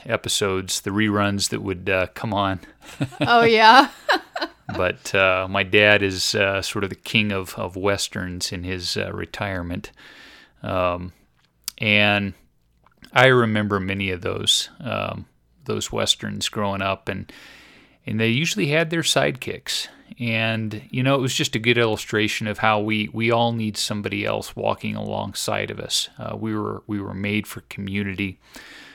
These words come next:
Speaker 1: We were made for, um, others holding us accountable, somebody that we can call in a heartbeat that's on speed dial. Uh, do phones still have speed dial? <laughs>
Speaker 2: Well, I think you're dating yourself again there, C J.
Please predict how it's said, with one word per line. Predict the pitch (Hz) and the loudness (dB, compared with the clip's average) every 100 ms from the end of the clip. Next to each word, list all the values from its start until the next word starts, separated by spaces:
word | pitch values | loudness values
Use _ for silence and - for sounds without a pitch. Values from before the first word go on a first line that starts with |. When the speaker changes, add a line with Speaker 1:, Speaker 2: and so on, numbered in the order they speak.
| - _ | -20 _
Speaker 1:
We | 101 | -8
were | 90 92 | -6 -6
made | 90 101 104 98 | -4 0 0 -2
for, | - - 98 95 95 95 92 - | -4 -2 0 2 2 0 -6 -12
um, | 92 92 95 101 - - | -8 -8 -8 -10 -10 -6
others | 98 107 107 104 - - | 0 2 2 2 0 -2
holding | - 104 101 104 | -8 -6 -4 -4
us | 110 - | -4 -4
accountable, | 120 117 139 143 98 - | -4 -4 -4 -4 -8 -8
somebody | - 107 113 117 | -6 -4 -2 0
that | 117 | -2
we | 120 | -2
can | 117 104 | -4 -6
call | - - 127 113 98 98 - | -8 0 4 6 4 -2 -8
in | 104 | -8
a | 92 | -8
heartbeat | - 104 101 101 95 - | 0 0 0 -6 -12 -12
that's | - 107 | -8 -6
on | 98 | -2
speed | - - 101 95 | -4 -4 -6 -4
dial. | - - - _ _ - - - - - - | -4 -4 -8 _ _ -20 -20 -20 -20 -16 -2
Uh, | 98 101 - - _ _ _ | -2 0 -4 -8 _ _ _
do | - | -16
phones | - 151 165 | -6 -6 -4
still | - 147 | -2 -2
have | 127 147 | -2 -2
speed | - - 131 | -2 -2 -6
dial? | 131 135 143 - - 254 - | -4 -6 -8 -14 -14 -12 -4
<laughs> | 269 - 494 - 523 - - - - 381 - - - - 311 - - 277 - - - - - 381 302 | -4 -2 -2 0 -2 0 -4 -4 0 0 0 -2 -2 0 -2 -2 -8 -8 -6 -10 -8 -10 -12 -12 -2
Speaker 2:
Well, | 240 277 311 311 | 2 4 4 4
I | 277 | 2
think | 285 302 | 2 0
you're | 285 | 0
dating | 240 254 247 233 | 2 2 4 0
yourself | 220 - 202 208 | -2 0 0 0
again | 202 208 196 | 0 2 2
there, | 196 | 2
C | 208 - 214 | 0 2 0
J. | - 208 254 | 2 2 2